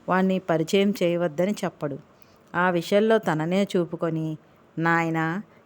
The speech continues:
నా మీద జాలి చూపించి నన్ను బాగు చెయ్యి. నా పతనావస్థకు జాలిపడి నన్ను వదిలిపెట్టకుండా ఉద్ధరించగలిగేది నీవే సుమా"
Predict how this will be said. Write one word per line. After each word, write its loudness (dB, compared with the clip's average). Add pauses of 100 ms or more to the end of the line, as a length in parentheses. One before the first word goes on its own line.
(120)
నా 4
మీద 0
జాలి 2
చూపించి -2 (340)
నన్ను 2
బాగు -2
చెయ్యి. -6 (440)
నా 4
పతనావస్థకు 0
జాలిపడి -2 (340)
నన్ను 2
వదిలిపెట్టకుండా -2 (440)
ఉద్ధరించగలిగేది 0 (220)
నీవే 2
సుమా" -4